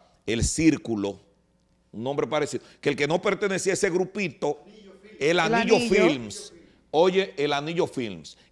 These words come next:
Speaker 1: el que no pertenecía a ese grupito no entraba. Y duraron catorce años haciéndose ricos con,
Speaker 2: Pegadito.
Speaker 1: con los tributos de este pueblo, con lo que a usted le cuesta hasta tomarse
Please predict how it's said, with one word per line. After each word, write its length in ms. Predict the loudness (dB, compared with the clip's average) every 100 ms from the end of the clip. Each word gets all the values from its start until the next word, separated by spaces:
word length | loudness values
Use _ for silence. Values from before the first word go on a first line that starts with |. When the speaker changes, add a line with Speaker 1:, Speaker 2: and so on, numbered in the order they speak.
| -2
Speaker 1:
el 160 | -2
que 140 | 0 -2
no 200 | 0 0
pertenecía 580 | -2 -2 -4 -4 0 0
a 20 |
ese 160 | 0 -2
grupito 560 | -2 -4 -6 -4 -4
no 80 | -4
entraba. 600 | -8 -6 -4 -4 -6 -12 _ _ _ _ -20 _ _ _ _
Y 120 | -4 0
duraron 340 | 2 2 0
catorce 580 | -2 2 4 4 4 4
años 760 | 4 0 -6 -10 -10 -12 -16 _ _ _ _ -4
haciéndose 680 | -2 0 0 0 -2 0 0
ricos 680 | 0 0 -2 -2 -2 -6
con, 100 | -14 _ _ _ _
Speaker 2:
Pegadito. 680 | -10 -2 6 6 6 -2 -2
Speaker 1:
con 140 | -2 0
los 120 | 0
tributos 600 | 2 2 4 2 2 0
de 120 | 0
este 220 | 0 0
pueblo, 760 | -2 0 2 2 0 -2 -4 -6 _ _ _ _ _ -6
con 120 | -4
lo 120 | -2
que 80 | -4
a 40 |
usted 400 | -4 -2 0 0
le 140 | -2 -4
cuesta 960 | -2 0 0 0 -8 -14 -10 -8 -8 _ _
hasta 280 | -8 -4 -4
tomarse 760 | -2 -2 0 -2 -2 -2 -4 -4